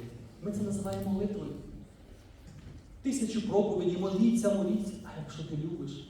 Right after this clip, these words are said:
кому не треба нагадувати, що треба молитися? А якщо ти любиш, читайте, браття, сестри, треба читати Слово Боже. Коли ти любиш, тобі цікаво, а що мені Господь каже? Це ж Господь, це ж Його Слово.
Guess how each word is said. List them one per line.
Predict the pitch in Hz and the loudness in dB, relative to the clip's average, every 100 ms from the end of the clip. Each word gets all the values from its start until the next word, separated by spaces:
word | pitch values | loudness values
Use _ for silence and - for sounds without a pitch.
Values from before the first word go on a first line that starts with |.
| - - - | -16 -18 -8
кому | 107 - | -6 -4
не | 151 | -2
треба | 139 131 | -2 -4
нагадувати, | 131 120 117 117 120 | -2 -2 -2 -2 -4
що | - | -4
треба | 120 | -2
молитися? | 120 127 - - - - - - - - - - - - - - - | -2 -2 -6 -8 -12 -14 -16 -16 -18 -20 -20 -20 -18 -18 -20 -12 -6
А | |
якщо | 151 220 | 0 2
ти | 233 | 6
любиш, | 220 277 226 208 - - - - - | 8 8 6 4 2 -4 -8 -14 -10
читайте, | - 196 269 277 254 240 226 | -6 0 2 4 6 6 8
браття, | 247 254 233 | 6 6 2
сестри, | - 262 277 269 233 | 2 2 2 2 2
треба | 233 269 | 4 4
читати | 254 254 247 214 | 2 0 0 -2
Слово | 226 269 226 208 | -2 2 2 2
Боже. | - 170 - - - - - - - - - | 2 0 0 -4 -10 -12 -14 -16 -18 -16 -8
Коли | 139 | -6
ти | 165 170 | -2 -2
любиш, | 170 208 - - - - - - - - - - | -2 0 -2 -2 -8 -10 -14 -18 -18 -18 -16 -6
тобі | 156 | -4
цікаво, | - 226 269 269 214 - | -2 -2 0 0 0 -2
а | - | -6
що | 254 | -4
мені | 254 240 | -2 -2
Господь | 214 202 - 233 233 | -2 -4 -4 -6 -6
каже? | 226 208 143 143 - - - - - - | -8 -8 -8 -12 -14 -16 -16 -18 -18 -14
Це | - 247 226 | -8 -2 0
ж | - - - | 0 -2 -2
Господь, | 202 - 247 208 | -2 -2 -4 -4
це | 202 | -2
ж | 202 | -2
Його | 202 233 | 0 0
Слово. | - 240 247 - | 0 -2 -2 -2